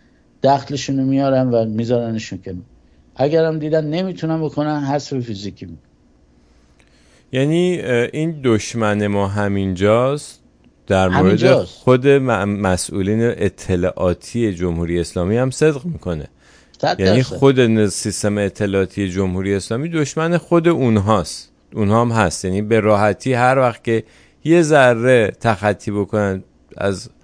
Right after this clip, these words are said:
Speaker 2: خواستهٔ جمهوری اسلامی که ایران فروشی و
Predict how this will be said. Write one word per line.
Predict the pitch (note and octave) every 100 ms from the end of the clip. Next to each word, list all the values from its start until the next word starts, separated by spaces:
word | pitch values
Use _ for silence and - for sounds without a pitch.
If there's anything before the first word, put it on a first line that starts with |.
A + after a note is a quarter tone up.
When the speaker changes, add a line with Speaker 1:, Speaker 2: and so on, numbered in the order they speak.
| _ _
Speaker 2:
خواستهٔ | - G#2+ F#2 C3+ C#3
جمهوری | A2+ G2+ F#2+ F#2+
اسلامی | F2+ G2 F#2+
که | G#2+
ایران | A2 G2+ G2
فروشی | F#2 F#2+ F#2 - B2+
و | A2+